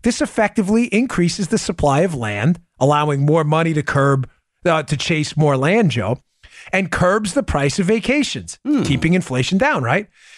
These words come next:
Speaker 1: Airbnb has increased the number of available rooms by more than twenty-five percent in U S cities, uh, U S cities, excuse me.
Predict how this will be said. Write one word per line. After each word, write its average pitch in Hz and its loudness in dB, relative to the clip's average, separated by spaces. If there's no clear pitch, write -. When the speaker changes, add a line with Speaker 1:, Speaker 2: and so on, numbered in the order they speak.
Speaker 1:
Airbnb 226 2
has 190 2
increased 226 0
the 214 0
number 180 2
of 156 0
available 160 0
rooms 147 2
by 156 0
more 165 2
than 147 0
twenty-five 202 2
percent 175 0
in 147 -2
U 156 4
S 151 0
cities, 131 -4
uh, 156 2
U 170 2
S 156 -4
cities, 104 -6
excuse 113 -4
me. 82 -14